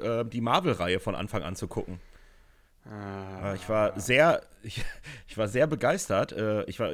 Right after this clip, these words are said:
Speaker 1: war nur auf das Bild konzentriert. Weil die bei Dis-, wir haben bei Disney geguckt.
Speaker 2: <laughs> Okay, sorry. <laughs> Ja, okay, erzähl weiter.
Speaker 1: Und die, und, äh, und, und die zeigen die, die Marvel-Filme ja in vier K. Alter, ich war, ich
Speaker 2: Okay.
Speaker 1: war,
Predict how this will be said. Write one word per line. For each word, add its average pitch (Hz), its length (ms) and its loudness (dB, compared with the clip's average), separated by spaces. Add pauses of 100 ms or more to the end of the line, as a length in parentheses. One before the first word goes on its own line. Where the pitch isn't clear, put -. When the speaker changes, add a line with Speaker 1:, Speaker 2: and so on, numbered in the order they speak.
Speaker 1:
war 113 180 0
nur 135 260 0
auf 175 100 -4
das 214 140 -2
Bild 233 180 -6
konzentriert. 98 540 -6 (720)
Weil 110 140 2
die 127 240 0
bei 110 160 2
Dis-, 160 280 0
wir 110 100 4
haben 123 60 4
bei 127 80 4
Disney 123 320 0
geguckt. 90 400 -4 (1200)
Speaker 2:
<laughs> - 100 -2 (1080)
Okay, 311 400 -2
sorry. 151 400 -2
<laughs> - 1040 -6
Ja, 113 200 4
okay, 131 180 -2
erzähl 117 280 -4
weiter. 107 200 -4
Speaker 1:
Und 131 120 2
die, 143 100 4
und, 127 180 2
äh, 123 220 0
und, 131 220 -4
und 127 120 -4
die 135 80 -2
zeigen 147 280 4
die, 147 80 -2 (100)
die 117 140 -4
Marvel-Filme 151 500 2
ja 143 100 2
in 123 80 0
vier 131 180 -4
K. 135 360 0 (280)
Alter, 98 340 2
ich 85 100 -4
war, 98 160 2
ich - 80 2
Speaker 2:
Okay. - 140 4
Speaker 1:
war, 104 60 4